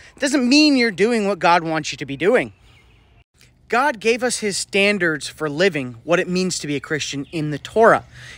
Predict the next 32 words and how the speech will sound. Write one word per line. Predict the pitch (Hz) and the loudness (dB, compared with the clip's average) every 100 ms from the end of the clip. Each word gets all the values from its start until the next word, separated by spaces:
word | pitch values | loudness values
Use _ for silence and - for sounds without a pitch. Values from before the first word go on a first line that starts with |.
| - | -2
And | 175 165 | 0 0
Jesus | - 240 277 180 - | 0 2 0 -2 -6
walked | 143 170 196 - | 4 4 4 2
those | 170 151 | 0 0
out | 143 - | 0 -2
perfectly | - 269 - 175 131 131 123 | 2 2 2 -4 -4 -10 -8
and | 143 139 | -10 -4
taught | 160 196 - | 0 0 0
them. | 117 98 - - - | -8 -8 -18 -8 2
And | 220 - | 2 6
all | 214 247 262 | 8 8 6
his | 202 208 | 0 -4
apostles | 208 - 311 - 226 - | -4 2 2 2 -2 -2
taught | - 151 - | -2 -2 -4
them, | 123 107 - - 185 | -10 -10 -18 -8 -2
including | 190 - - 311 359 285 262 | -2 -2 2 6 8 6 2
Paul. | - 285 294 151 - - - - - - - - - _ _ _ 208 | 2 6 6 6 0 -16 -20 -20 -20 -20 -20 -20 -20 _ _ _ -2
And | 226 | 0
anytime | 277 330 277 254 262 | 2 2 2 0 2
I | 220 | 2
met | 220 226 | 4 2
with | 220 214 | -2 -4
resistance | 185 131 196 269 226 170 - - | -4 0 0 2 0 -4 -6 -8
about | 175 175 151 | 2 2 4
walking | 185 220 - 196 | 4 4 2 -2
like | 175 165 | 0 -2
Jesus | - 202 247 175 - | -4 -4 -4 -6 -8
did | 160 143 | -6 -6
and | 151 | -6
keeping | 220 214 196 160 | -8 -8 -6 -6
the | 147 | -6
Torah, | 247 294 180 | 0 4 4